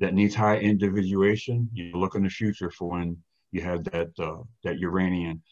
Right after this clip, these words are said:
contact. Also, you know, we know that things happen by surprise under Uranian transits. Something comes up all of a sudden. I should have thought more about,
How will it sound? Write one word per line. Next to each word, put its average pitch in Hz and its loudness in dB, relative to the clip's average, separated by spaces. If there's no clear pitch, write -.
contact. 82 -4
Also, 101 4
you 101 2
know, 92 4
we 95 4
know 95 4
that 92 0
things 95 0
happen 101 -2
by 85 0
surprise 87 -4
under 85 -6
Uranian 82 -4
transits. - -14
Something 87 -6
comes 90 -2
up 87 -2
all 95 4
of 82 -2
a 85 -6
sudden. 82 -2
I 165 -4
should 202 2
have 127 2
thought 135 6
more 110 4
about, 92 0